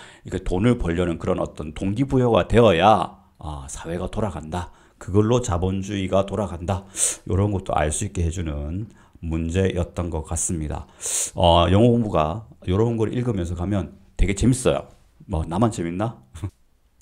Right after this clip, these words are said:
안녕하십니까. 라쿤 잉글리시 데니엘입니다. 오늘 이 시간에 우리가 모의고사를 풀어보면서 영어 공부를 해보도록 하겠습니다. 오늘 가져온 모의고사는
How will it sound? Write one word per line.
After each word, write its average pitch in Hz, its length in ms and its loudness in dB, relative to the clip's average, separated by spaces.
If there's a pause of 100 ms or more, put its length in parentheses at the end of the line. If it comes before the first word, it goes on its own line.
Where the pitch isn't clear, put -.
(540)
안녕하십니까. 143 480 6
라쿤 139 300 10
잉글리시 135 300 2
데니엘입니다. 107 580 6
오늘 113 200 6
이 120 40 2
시간에 135 240 4
우리가 104 220 6
모의고사를 120 580 8
풀어보면서 90 880 4
영어 87 200 4
공부를 92 420 4
해보도록 85 640 2
하겠습니다. 80 680 0
오늘 113 300 4
가져온 101 480 4
모의고사는 90 720 2